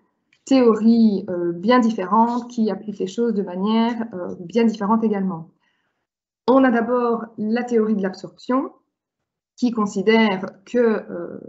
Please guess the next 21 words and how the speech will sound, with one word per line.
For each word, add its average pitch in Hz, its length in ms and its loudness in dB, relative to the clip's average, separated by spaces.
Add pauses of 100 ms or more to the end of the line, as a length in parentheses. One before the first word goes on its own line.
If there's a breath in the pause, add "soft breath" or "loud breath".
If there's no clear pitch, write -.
(200)
le 220 120 0
contrat 226 300 -6
de 180 80 -10
bail 196 480 0
doit 196 320 -4
être, 220 520 -4 (120)
euh, 175 60 -12 (320)
vu 240 320 2
comme 214 180 0
étant 220 360 0
l'accessoire 226 960 -2
du 196 80 -4
contrat 190 260 -10
de 185 60 -18
franchise 240 480 -6
qui - 120 -14
lui 202 140 -2
est 214 60 2
le - 80 -10
contrat - 240 -16
principal 226 840 -4